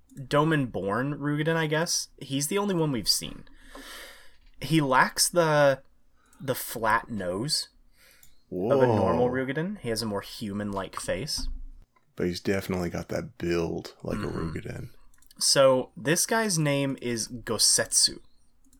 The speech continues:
Speaker 2: Okay, so he has a very samurai type appearance.
Speaker 1: Uh, he is a very samurai. Uh,
Speaker 2: Oh, that, that's a class, isn't it? Samurai?
Speaker 1: It is, yeah.
Speaker 2: Ah.
Speaker 1: Gosetsu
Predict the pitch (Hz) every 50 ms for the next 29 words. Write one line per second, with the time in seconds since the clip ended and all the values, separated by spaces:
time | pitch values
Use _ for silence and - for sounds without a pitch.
0 | _ _ _ _ - - 127 175 196 175 - 90 85 - 87 90 90 87 87 90
1 | - - 123 135 131 123 110 98 95 - - - 95 92 90 87 87 82 80 80
2 | 80 82 85 90 92 101 107 110 110 107 104 98 92 87 85 82 80 - - -
3 | - 85 90 92 90 87 82 78 73 - - - - - - 85 - - - -
4 | - 87 - - - - - - - - 104 104 107 110 107 104 101 98 95 101
5 | 95 92 90 90 92 95 104 98 92 90 90 87 85 - - 107 104 107 101 87
6 | 80 71 67 50 - - _ - - - - - - - - - _ _ - -
7 | - - - - 185 185 190 190 180 - - - - 175 - - 208 - - -
8 | 180 269 185 - - - 107 120 147 160 180 - - - 139 151 185 202 220 220
9 | 254 - 320 - - - - _ - - 175 185 - - - - - - - -
10 | - - - - - 220 247 311 339 349 339 302 226 123 95 87 - - - -
11 | - - - - - - - - - - - - 120 117 - 127 127 - - -
12 | 175 185 - - - - 190 175 170 160 147 139 131 123 -